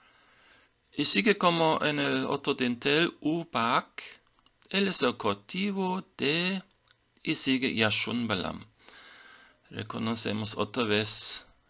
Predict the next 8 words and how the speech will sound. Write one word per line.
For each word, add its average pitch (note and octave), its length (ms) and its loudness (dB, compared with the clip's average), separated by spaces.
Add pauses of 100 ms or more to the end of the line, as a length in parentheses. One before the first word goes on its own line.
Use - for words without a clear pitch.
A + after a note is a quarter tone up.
(140)
el A#2+ 220 0
nombre A#2+ 340 4
del A#2 300 0
gobernante. A#2 600 -4 (1700)
Un - 100 -14
poquito G#2 400 -4
otro F#2 240 -4
estilo, A#2+ 460 -2